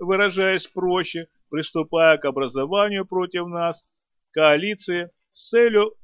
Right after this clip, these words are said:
постепенного оттеснения нас не только от Балтийского и Черного морей, но со стороны Кавказа и насыщаемая сейчас явным ненавистником России доктором Моррисоном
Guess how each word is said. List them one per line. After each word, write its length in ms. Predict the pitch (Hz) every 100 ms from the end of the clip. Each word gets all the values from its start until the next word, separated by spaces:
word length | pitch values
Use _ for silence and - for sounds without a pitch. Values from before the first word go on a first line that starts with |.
| _ _ _
постепенного 840 | 185 175 202 196 196 196 190 180
оттеснения 680 | 175 160 175 160 175 170 170
нас 340 | 160 165 160 -
не 160 | 175 202
только 400 | 226 220 202 202
от 240 | 170 165
Балтийского 840 | 165 175 - 190 185 - 175 165
и 60 | 160
Черного 460 | - 160 156 151
морей, 460 | 151 151 147 151 147 _ _ -
но 80 | 151
со 160 | 165
стороны 480 | 143 151 147 143 131
Кавказа 720 | 131 123 - 185 196 185 165 - _ -
и 60 |
насыщаемая 840 | 214 214 233 - 220 220 208 196 180
сейчас 600 | 175 175 175 175 165 - -
явным 600 | 147 190 226 208 190 202
ненавистником 880 | 165 175 180 185 180 175 165 165 160
России 580 | 165 151 - 165 151 147 -
доктором 640 | 139 165 - 156 151 170
Моррисоном 840 | 151 156 156 151 - 147 139 139